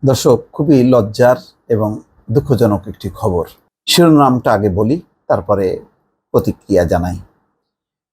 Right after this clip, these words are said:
গরিব দুস্থদের শাড়ি দুই বন্ধুর কাছে, সমালোচনার মুখে ব্যারিস্টার সুমন। অর্থাৎ প্রধানমন্ত্রীর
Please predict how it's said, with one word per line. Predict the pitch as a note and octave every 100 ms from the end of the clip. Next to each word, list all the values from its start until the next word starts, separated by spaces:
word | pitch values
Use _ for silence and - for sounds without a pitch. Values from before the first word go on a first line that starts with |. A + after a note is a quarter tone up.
| _ -
গরিব | G#2+ C#3+ D#3+ F3
দুস্থদের | B2+ A2 C#3+ - - C#3+ D3+ D3
শাড়ি | D3 - C3 B2+ C#3+ D3+ - _ -
দুই | A#2 C#3 C3+
বন্ধুর | A#2 C3+ C3 B2 C3+
কাছে, | B2+ G#2+ - D#3+ G3+ - _ _ _ _
সমালোচনার | - - C#3+ C#3 B2 B2+ A#2 G#2+
মুখে | G#2 - C#3 F3 - _
ব্যারিস্টার | G#2 G2+ G2+ - F#2
সুমন। | - G#2+ E2+ - _ _ _ _ _ _ _ _ _
অর্থাৎ | B2+ D#3 D3 C#3+ - _ -
প্রধানমন্ত্রীর | C#3+ D3 D#3+ D#3+ C#3 D3 B2